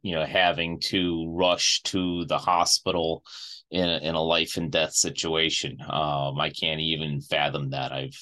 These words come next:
never gone through anything like that, so I'm not going to even, uh,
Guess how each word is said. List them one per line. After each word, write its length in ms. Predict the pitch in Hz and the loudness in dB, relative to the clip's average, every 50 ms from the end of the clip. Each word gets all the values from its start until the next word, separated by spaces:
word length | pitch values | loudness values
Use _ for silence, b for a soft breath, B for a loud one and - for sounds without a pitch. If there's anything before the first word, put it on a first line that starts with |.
| - | -12
never 340 | 87 78 78 78 71 76 76 | -10 -8 -8 -8 -6 -6 -6
gone 360 | 73 - 78 80 76 73 71 | -4 -2 -2 -2 -2 -4 -6
through 260 | - - - 90 80 - | -8 -6 -6 -4 -2 0
anything 480 | - 82 90 87 - - - 87 82 | 0 2 2 0 0 -2 -4 -4 -2
like 240 | 80 78 76 71 - | 0 -2 -2 -4 -2
that, 300 | - 73 73 71 69 - | -2 0 0 0 0 0
so 160 | - - 67 67 | 0 0 0 0
I'm 180 | 67 67 71 | -2 -2 -2
not 240 | 73 71 67 - - | -2 -4 -4 -4 -2
going 380 | 85 85 80 76 71 69 69 - | 0 0 0 0 0 -2 -4 -4
to 560 | - - 85 80 78 76 73 73 76 73 73 B B B B B B B B B B _ - - | -4 -2 -2 -2 -2 -2 -4 -4 -6 -6 -8 B B B B B B B B B B _ 0 4
even, 720 | 110 107 107 92 90 98 95 92 90 87 85 82 82 85 87 B B B B - - | 6 6 6 6 4 2 4 4 2 2 0 0 -2 -2 -4 B B B B -6 -4
uh, 340 | 82 78 71 65 - 50 | -2 -2 0 -2 -2 -4